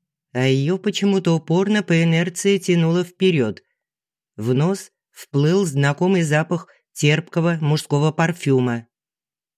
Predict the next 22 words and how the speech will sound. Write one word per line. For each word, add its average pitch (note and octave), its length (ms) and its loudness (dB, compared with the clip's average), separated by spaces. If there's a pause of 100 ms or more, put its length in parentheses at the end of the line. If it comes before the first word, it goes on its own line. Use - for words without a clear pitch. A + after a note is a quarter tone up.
(120)
Но C3 320 0
сколько C#3+ 440 -2
парней D#3+ 460 2
пользуются B2+ 720 0
подобной D3+ 480 2
парфюмерией? B2 960 -2 (960)
Над C#3 300 0
ухом B2 500 -2 (120)
раздался E3+ 720 0
знакомый F3 520 0
голос, B2 560 -2 (140)
в - 80 -20
котором D#3 400 0
чувствовалась E3+ 640 -2
усмешка. B2+ 720 -2 (840)
«Ты A#2+ 200 0
ногу B2+ 360 -2
подними, D3 640 0 (380)
а A#2+ 140 0
не D3+ 140 2
то F3+ 140 2
упадешь». D3 680 -2